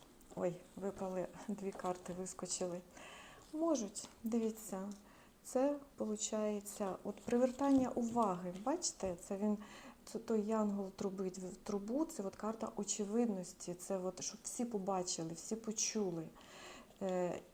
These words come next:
якимись такими хитрими діями, тобто можуть запустити, е, Д Р Г,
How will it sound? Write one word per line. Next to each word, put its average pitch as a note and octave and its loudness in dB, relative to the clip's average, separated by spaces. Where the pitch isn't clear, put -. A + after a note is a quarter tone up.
якимись A#3+ 6
такими A#3+ 6
хитрими A#3+ 4
діями, F#3 0
тобто G#3 0
можуть A3 4
запустити, G#3+ 0
е, F#3+ 0
Д F#3 0
Р G3 0
Г, B3+ 2